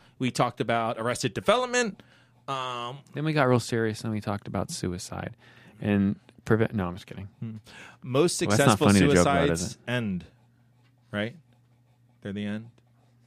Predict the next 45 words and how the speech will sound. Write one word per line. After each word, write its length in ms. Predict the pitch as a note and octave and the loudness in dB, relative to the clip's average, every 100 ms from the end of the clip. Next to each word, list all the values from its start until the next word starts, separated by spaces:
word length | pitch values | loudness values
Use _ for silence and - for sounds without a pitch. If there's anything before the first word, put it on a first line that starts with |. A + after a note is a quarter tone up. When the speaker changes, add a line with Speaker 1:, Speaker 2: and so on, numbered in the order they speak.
| _ _ _ _ _ _ _ _ _ _ _ | _ _ _ _ _ _ _ _ _ _ _
Speaker 1:
If 120 | A2 | -6
you're 80 | A#2+ | -2
gonna 180 | A2 G#2 | -2 -2
do 160 | G#2+ | -6
something. 420 | A2 B2 A2 A#2+ A2 | -8 -8 -8 -10 -6
Speaker 2:
The 60 | C3 | 2
second 300 | D3+ D#3 D3 | 4 8 8
I 80 | |
felt 220 | B2+ C3 A2 | 10 8 10
bad 220 | G#2+ G#2 | 10 10
about 180 | G#2+ G#2 | 8 6
my 140 | G2 | 6
joke, 280 | F#2+ G2 G2+ | 8 6 6
he 100 | A2+ | 0
just 160 | G#2+ | 2
jumped 180 | - F#2+ | 2 4
on. 80 | G2+ | 4
He's 120 | G#2+ | 6
like, 100 | C3 | 8
"No, 120 | E3 F#3 | 10 10
I 80 | G3+ | 12
got 280 | G#3 G3+ | 10 10
you. 140 | - A2 | 8 8
I'm 100 | A#2 | 10
gonna 120 | E3 | 8
put. 120 | D#3+ | 10
I'm, 220 | F#3 D3+ E3 | 10 8 6
Speaker 1:
<laughs> 440 | - - D3 - | 0 -2 -8 6
Speaker 2:
thanks 200 | E3 F3+ | 6 8
for 80 | G#3+ | 8
giving 180 | F#3 F3+ | 8 10
me 80 | E3 | 10
the 100 | C#3 | 10
goal 280 | D3 D3 C#3 | 10 12 10
li-, 140 | B2+ | 8
the 100 | C3 | 8
one. 220 | B2+ C#3 A#2+ | 10 10 10
I'm 80 | |
gonna 140 | B2+ C3 | 8 6
punch 240 | C3 B2 | 6 6
it 60 | B2 | 8
over 180 | A#2 A2 | 8 8
the 80 | |
line 240 | G#2+ G#2+ G2+ | 8 6 6
now." 220 | F#2 F#2 | 4 4